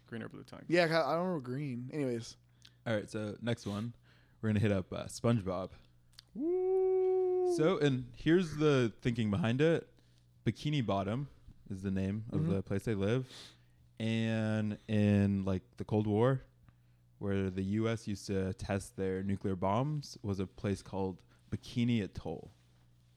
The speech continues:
Speaker 3: And so the theory is that Bikini Bottom is pretty much just mutated fish, and I think that's why, like, Sandy went down there to, like, explore and stuff like that, and has to, like, part of the wa-
Speaker 1: The,
Speaker 3: reason
Speaker 1: the
Speaker 3: why she
Speaker 1: suit.
Speaker 3: wears, like, the suit,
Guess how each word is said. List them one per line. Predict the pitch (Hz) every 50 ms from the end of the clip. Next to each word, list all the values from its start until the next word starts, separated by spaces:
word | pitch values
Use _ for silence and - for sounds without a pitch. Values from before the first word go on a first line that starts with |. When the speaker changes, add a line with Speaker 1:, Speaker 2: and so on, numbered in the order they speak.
| _ _ _ _ - -
Speaker 3:
And | - 101 98
so | - 120 107
the | 101 101
theory | - - - 185 190 185 165 131 110 104
is | 98 95 95 95 92 90 90
that | - 98 92 92
Bikini | 101 - - - 120 123 120 110
Bottom | 92 98 95 98 107 127 139 143 143 139 - -
is | 107 104 98 98 98 98 95 95 95 92 92 90 90 - - - - - - _ _
pretty | - - 123 123 131
much | 123 117 113 113 - -
just | - 104 - -
mutated | 101 98 101 107 101 - 117 110 107 98 87 -
fish, | - - - - 104 120 135 123 - - - - - _ -
and | 107 104 101 98 95 95 98 98 95 95 98 98 98
I | 101 - _ _ _ -
think | 117 127 123
that's | 117 110 -
why, | 123 113
like, | 107 107 101 95 -
Sandy | - - - 117 104 107 110 110 113 110
went | 110 113 107
down | 98 104 104 107
there | 107 104 98 95
to, | 101
like, | 98 95 - -
explore | 92 - - - - - 104 104 107 110 110 110
and | 107 107 104
stuff | - 113 107 104 -
like | 113 104 101
that, | - 110 110 113 110
and | 98 98
has | 95 92 - -
to, | -
like, | 101 95 80 80 98 85 - - - - - -
part | - - 110 104
of | 104
the | 101 101
wa- | 101 98
Speaker 1:
The, | 101 104 120 117
Speaker 3:
reason | 110 110 101
Speaker 1:
the | 104 101
Speaker 3:
why |
she | 101 113
Speaker 1:
suit. | 113 113
Speaker 3:
wears, | 107 104 104 95
like, | 101 95 -
the | - -
suit, | - - - 117 113 113 113 110 107